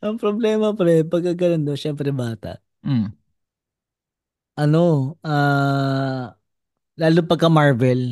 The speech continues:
Speaker 1: Mahaba
Speaker 2: Oo.
Speaker 1: ang pelikula eh. Maiihi yan eh.
Speaker 2: Mm-mm.
Speaker 1: Maiihi yan. So, ang ginawa ko, alam mo yung lalagyan namin ng soft drinks, doon ko siya pinaihi. <laughs> Kasi yung,
Speaker 2: Kasi
Speaker 1: ayaw ko.
Speaker 2: ayaw mo may mamiss, no?
Speaker 1: Oo, ayaw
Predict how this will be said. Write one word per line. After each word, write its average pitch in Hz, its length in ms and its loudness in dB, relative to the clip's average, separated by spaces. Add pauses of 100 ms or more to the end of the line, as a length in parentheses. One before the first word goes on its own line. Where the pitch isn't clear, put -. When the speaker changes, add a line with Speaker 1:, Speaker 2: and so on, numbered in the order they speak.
(480)
Speaker 1:
Mahaba 185 560 4
Speaker 2:
Oo. 190 80 4
Speaker 1:
ang 190 80 2
pelikula 185 480 0
eh. 156 160 4
Maiihi 175 560 2 (120)
yan 156 200 2
eh. 110 80 -2 (520)
Speaker 2:
Mm-mm. 120 480 -4 (560)
Speaker 1:
Maiihi 165 520 0
yan. 110 240 -4
So, 165 160 -6
ang 180 160 2
ginawa 180 480 2
ko, 120 320 -2 (560)
alam 185 220 0
mo 202 100 2
yung 185 480 2
lalagyan 170 400 4
namin 156 240 6
ng 147 80 2
soft 131 240 0
drinks, 131 240 -2
doon 175 160 -2
ko 196 60 2
siya 208 140 -2
pinaihi. 156 760 4
<laughs> 175 60 6
Kasi 190 140 8 (280)
yung, 285 160 4 (720)
Speaker 2:
Kasi 415 320 4
Speaker 1:
ayaw - 80 0
ko. 214 80 6
Speaker 2:
ayaw 202 220 2
mo 190 100 2
may 185 160 2
mamiss, 151 480 2
no? 135 320 0 (240)
Speaker 1:
Oo, 415 240 -2
ayaw 415 180 4